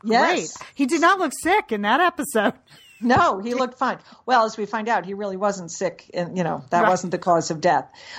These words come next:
Speaker 1: But you're right, Lynn. And he's, he was a union organizer, but then he lost his job and he didn't wanna reveal that to his son. So,
Speaker 2: Right.
Speaker 1: yes.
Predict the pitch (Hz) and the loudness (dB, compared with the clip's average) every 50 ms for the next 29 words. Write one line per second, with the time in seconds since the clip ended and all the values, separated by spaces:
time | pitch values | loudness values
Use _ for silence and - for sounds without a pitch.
0 | - - - 254 247 220 214 220 226 262 302 294 185 208 220 196 160 151 180 - | -4 0 2 2 4 2 2 2 4 4 2 2 0 -2 -4 -4 -4 -6 -4 -4
1 | 196 208 208 220 214 196 220 - 208 220 214 202 208 214 208 196 233 262 262 262 | -2 -2 -2 -2 -2 -2 -2 -2 0 0 0 2 2 0 0 2 2 2 4 4
2 | 254 254 240 233 233 233 226 220 233 220 214 208 208 208 208 196 202 226 214 208 | 4 4 4 4 4 2 2 0 -2 -2 0 0 0 0 -2 -4 -4 -4 -2 -2
3 | 202 196 202 208 190 196 208 202 202 202 196 196 190 196 202 196 - - 202 196 | -2 -2 -2 -2 -2 -2 -2 -2 -2 0 2 4 4 4 2 0 -4 -4 -4 -4
4 | - - 196 190 185 185 180 180 180 170 190 185 185 180 196 202 202 190 190 185 | -2 -2 0 2 2 4 4 2 2 0 -2 -4 -2 0 2 2 2 2 0 0
5 | 180 180 180 180 156 180 185 180 175 165 170 160 156 156 - - 165 160 151 151 | 0 0 -2 -2 0 0 2 2 2 4 2 2 2 0 -4 -6 -6 -6 -6 -6
6 | - - 147 139 - - - - _ - - - 160 147 - - - 185 196 226 | -6 -6 -6 -6 -6 -10 -16 -20 _ -12 -4 -2 0 0 0 -4 -6 -2 2 2
7 | 208 175 - - - - | 2 2 0 -6 -16 -20